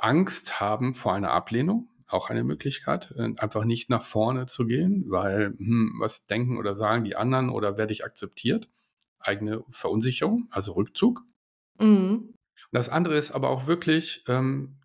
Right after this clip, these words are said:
Speaker 1: die Quali-, in der Qualität der Gedanken. Ich sag immer, die Introvertierten haben die klügeren Beiträge und die schlaueren Fragen, weil sie mehr Zeit haben zum Denken anstatt zum Quatschen. So.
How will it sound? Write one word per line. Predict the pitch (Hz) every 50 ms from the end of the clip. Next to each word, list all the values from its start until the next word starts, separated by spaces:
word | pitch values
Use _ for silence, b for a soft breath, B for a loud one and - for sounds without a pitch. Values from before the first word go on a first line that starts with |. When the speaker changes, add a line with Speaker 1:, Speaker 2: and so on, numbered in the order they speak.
| _ _
Speaker 1:
die | - 123 123 123 123
Quali-, | - - 127 131 135 127 -
in | - 117 120 120 127 127 127
der | 127 117 117
Qualität | - - 131 120 120 113 117 - - 139 143 143 - - - 110
der | 113 113
Gedanken. | 120 113 110 110 120 127 123 - - -
Ich | - -
sag | 107 101 104 -
immer, | - 110 113 107 113 110 B B B B B B -
die | 101 107
Introvertierten | 160 160 - 139 120 117 117 - - 131 131 - 117
haben | 110 113
die | 113 110
klügeren | - - 139 139 131 127 113 113 104
Beiträge | 107 107 127 135 - - - 104 110 117 131
und | 110 104 -
die | -
schlaueren | - - 107 113 127 117 107 101 98 107
Fragen, | - - 113 117 131 143 143 147 156 156 - - -
weil | 104 104 107 110
sie | 113 117 110 113 113 120 139 - _
mehr | - 110 120 127
Zeit | - - 117 117 117 120
haben | 110 117 113
zum | 110 - 107 101 98
Denken | 107 123 117 104 87
anstatt | 87 - - - -
zum | - - -
Quatschen. | - - - - - - - _ _ _ _ _ _ _ _
So. | - - - - -